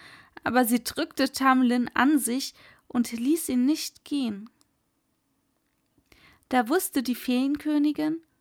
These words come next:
dass sie Tamlin verloren geben musste, weil er die unnachgiebige Liebe eines sterblichen Weibes gewonnen hatte,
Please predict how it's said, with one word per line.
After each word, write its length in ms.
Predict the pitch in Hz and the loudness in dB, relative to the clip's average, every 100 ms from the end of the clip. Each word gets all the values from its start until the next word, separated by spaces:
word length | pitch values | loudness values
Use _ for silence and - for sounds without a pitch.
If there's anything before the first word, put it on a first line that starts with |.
| _ _ _ | _ _ _
dass 260 | 247 240 - | -6 -6 -4
sie 140 | 262 | -6
Tamlin 580 | - 262 277 285 277 294 | -2 0 2 2 2 0
verloren 680 | - 294 269 294 262 226 | -2 -6 -2 -2 -2 -4
geben 380 | 208 214 208 208 | -6 -8 -10 -12
musste, 480 | 208 208 - - 202 - - - - - | -12 -12 -12 -12 -16 -16 -20 -20 -20 0
weil 200 | 233 247 | 2 2
er 120 | 247 | 0
die 200 | 240 - | -2 -6
unnachgiebige 1000 | - 294 330 285 226 - 233 226 233 247 | -2 0 2 0 -2 -8 -6 -4 -4 -4
Liebe 540 | 214 233 269 311 320 - | -8 -4 -4 -2 -4 -4
eines 340 | - 226 220 - | -4 -2 -2 -6
sterblichen 800 | - 247 262 277 277 - 262 226 | -2 2 2 0 -8 -4 -4 -2
Weibes 500 | 220 208 190 185 - | -2 -4 -8 -12 -10
gewonnen 500 | 196 196 196 202 196 | -8 -8 -8 -10 -12
hatte, 320 | 202 202 190 | -12 -12 -12